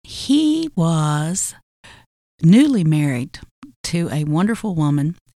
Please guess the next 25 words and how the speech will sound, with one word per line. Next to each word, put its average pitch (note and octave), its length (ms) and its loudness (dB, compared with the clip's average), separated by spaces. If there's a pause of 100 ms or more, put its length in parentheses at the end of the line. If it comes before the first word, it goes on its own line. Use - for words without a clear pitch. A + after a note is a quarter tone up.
who F#3+ 100 0
believed C4+ 420 -4
in G#3 160 2
all F#3 220 -2
the E3 160 -2
old D3+ 280 -2
ways. C3+ 520 -6 (680)
And E3+ 80 4
it G#3+ 80 0
wasn't C4+ 360 -2
long F3+ 340 2
after E3 260 -2
their D#3+ 200 -2
marriage D#3+ 680 -2 (280)
that D#3 640 -6 (760)
his E3+ 400 0
mother-in-law D#3 800 0
passed D3 400 -6
away. D3+ 460 -8 (1000)
And A#3 380 2
as E3+ 180 -2
a D#3+ 60 2
newly F3 500 2
married E3+ 460 0
couple, F#3+ 520 -6